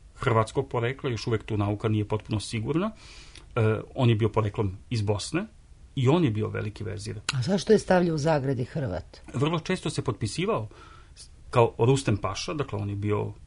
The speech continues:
Speaker 1: e, konvertit iz hrišćanstva u islam, izuzetno surov čovek. Za njega se govorilo da je to veliki vezir koji se nikada ne osmehuje.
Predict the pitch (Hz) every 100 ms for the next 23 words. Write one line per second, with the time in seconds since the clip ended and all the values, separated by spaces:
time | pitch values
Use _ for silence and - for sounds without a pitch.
0 | - - - - 113 107 104 107 107 107
1 | 104 104 107 110 - 123 107 104 101 117
2 | - 104 - - 104 - 104 101 104 101
3 | 110 190 160 - - - - - 185 131
4 | 107 104 104 - - 107 104 - - -
5 | - - - - - 104 101 - - -
6 | - - 120 113 120 143 151 123 123 143
7 | 147 127 127 131 135 - 120 117 113 120
8 | 101 110 104 113 107 107 101 107 101 -
9 | 101